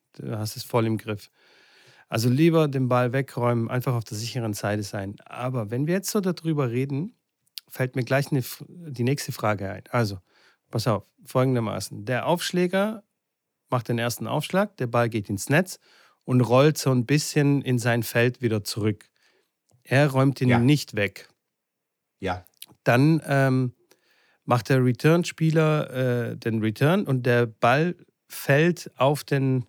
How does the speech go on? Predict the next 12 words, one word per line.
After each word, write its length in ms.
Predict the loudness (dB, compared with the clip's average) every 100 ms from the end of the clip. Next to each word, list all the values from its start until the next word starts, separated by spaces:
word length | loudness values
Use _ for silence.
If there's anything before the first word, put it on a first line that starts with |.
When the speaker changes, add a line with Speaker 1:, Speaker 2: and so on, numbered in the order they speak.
| _ _ _ _ _ _ _ _ -4
Speaker 1:
auf 140 | -2
den 160 | 0 4
Ball 180 | 4 4
drauf. 260 | 0 0
Ist 100 | -2
zwar 180 | -2 0
relativ 360 | 2 0 -2 -4
unwahrscheinlich, 540 | -4 -4 -2 -4 -4
aber 220 | -4 -6
passiert 480 | -6 -8 -2 0 0
schon 140 | 0
mal. 300 | -2 -2 -4